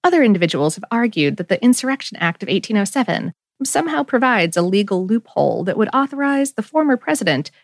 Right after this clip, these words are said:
to command the military, a claim that Anderson calls complete nonsense.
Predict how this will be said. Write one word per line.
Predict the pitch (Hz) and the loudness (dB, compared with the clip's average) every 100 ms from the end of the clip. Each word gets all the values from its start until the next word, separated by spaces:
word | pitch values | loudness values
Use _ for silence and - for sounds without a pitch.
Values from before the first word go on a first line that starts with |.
| _ | _
to | - | -4
command | 247 285 311 311 294 | 2 4 4 2 0
the | 262 | 0
military, | 302 285 - - - - - _ _ _ | 0 0 0 -2 -2 -6 -14 _ _ _
a | - 302 - | -2 -2 -6
claim | - 320 311 | -4 0 0
that | 294 | 2
Anderson | 262 262 254 208 | 2 2 4 2
calls | 196 175 160 165 - _ _ | 2 2 4 2 -4 _ _
complete | 226 202 185 - | -2 0 -2 0
nonsense. | 180 170 165 - - - - | 0 0 -2 -10 -12 -12 -14